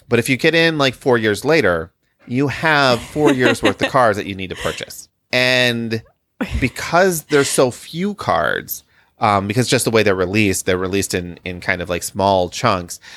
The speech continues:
Speaker 1: you have to really kind of invest in everything. So you wanna retroactively get in one of these games, you're spending a ton of money to do that.
Speaker 2: I don't remember what episode it's in, but there's one where I went through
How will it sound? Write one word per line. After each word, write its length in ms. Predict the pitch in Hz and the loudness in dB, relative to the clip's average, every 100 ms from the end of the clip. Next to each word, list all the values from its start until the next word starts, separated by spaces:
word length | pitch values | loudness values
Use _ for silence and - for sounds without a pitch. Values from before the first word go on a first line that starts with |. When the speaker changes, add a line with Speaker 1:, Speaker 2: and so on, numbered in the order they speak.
| - | -2
Speaker 1:
you 120 | 123 | -2
have 460 | 110 - 147 156 - | -2 -2 0 -2 -4
to 80 | 117 | -6
really 420 | 104 113 123 107 | 0 2 4 4
kind 220 | - 104 | 2 -2
of 60 | 95 | -2
invest 340 | 90 98 95 | 0 0 0
in 100 | 85 | -4
everything. 500 | - 90 95 69 57 - - | -2 -2 -2 -2 -6 -12 -10
So 100 | - | 0
you 100 | 131 | 4
wanna 180 | 175 185 | 4 4
retroactively 720 | 110 123 - 107 110 131 110 95 | 4 2 4 2 2 0 0 2
get 120 | 98 | 0
in 140 | 95 | 0
one 120 | 95 | -2
of 40 | 90 | -4
these 160 | 87 - | -4 -2
games, 340 | 110 92 87 | -2 -2 -2
you're 100 | 127 | -2
spending 320 | - 117 95 | 0 -2 -2
a 100 | 90 _ | -6 _
ton 800 | - - - 151 131 98 87 87 - - | -20 -20 -8 0 2 2 -2 -10 -12 -4
of 160 | 98 98 | -2 0
money 460 | 98 85 71 - _ _ - | -2 -2 -6 -10 _ _ -6
to 100 | 87 | -4
do 220 | 92 76 | -4 -6
that. 380 | 55 - - - _ _ | -10 -14 -20 -20 _ _
Speaker 2:
I 140 | 247 285 | -2 0
don't 220 | 440 466 | -2 -2
remember 800 | 240 233 226 240 240 233 226 - | 0 2 2 2 4 4 2 0
what 300 | - 208 208 - | -6 -2 -2 0
episode 500 | 202 208 - 202 190 | -2 -2 -2 -2 -2
it's 200 | 185 202 | -4 -6
in, 180 | 151 | -6
but 140 | 190 214 | -6 0
there's 280 | 214 220 214 | 2 2 2
one 320 | 214 196 208 | 0 0 2
where 320 | 190 185 175 | 4 4 4
I 140 | 196 | 0
went 320 | 208 202 - - | 0 -2 -6 -10
through 600 | - 208 185 175 175 | -6 0 2 2 -2